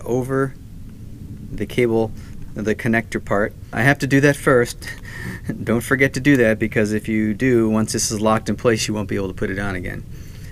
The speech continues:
So the next step, if you get, line up the right, uh, connector, simply gonna slide it into there, and you'll hear a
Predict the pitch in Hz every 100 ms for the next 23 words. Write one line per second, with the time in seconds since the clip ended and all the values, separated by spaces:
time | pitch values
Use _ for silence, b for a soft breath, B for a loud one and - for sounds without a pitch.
0 | B - 104 101 - - 117 127 135 -
1 | 139 135 - - 110 110 110 107 117 110
2 | 117 117 - 110 117 117 - 110 104 -
3 | 127 135 - 139 135 - B B - -
4 | 113 113 104 104 98 82 B B B B
5 | - - - 107 107 113 110 - 110 120
6 | 120 117 117 127 110 104 101 98 113 104